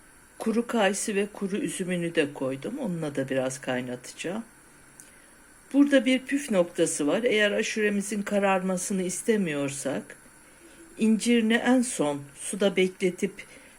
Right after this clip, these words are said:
kabartmıştım üç saat ve küçük küçük doğramıştım. En son indirmeye yakın atacağım.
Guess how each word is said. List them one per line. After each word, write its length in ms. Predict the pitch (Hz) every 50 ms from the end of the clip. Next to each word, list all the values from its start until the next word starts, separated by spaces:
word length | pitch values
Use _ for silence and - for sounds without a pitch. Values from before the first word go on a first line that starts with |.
| - -
kabartmıştım 840 | - 208 190 175 180 170 175 175 - 202 185 - - - 160 147 139
üç 160 | 143 143 143
saat 540 | - - - 147 139 151 202 196 - - -
ve 120 | 170 165
küçük 300 | - - - - - -
küçük 340 | - 160 - - - - -
doğramıştım. 800 | 165 160 156 147 151 147 143 151 - - - - 226 240 247 - - - - - - - - - - - - -
En 180 | 233 262 294
son 280 | 285 - - 262 254 233
indirmeye 600 | 214 214 214 190 202 196 202 202 202 196 190 185
yakın 500 | 175 165 147 - - - 151 139 131 135 - - - - - - - - - - - -
atacağım. 640 | - 123 - - 160 139 139 - 156 165 220 233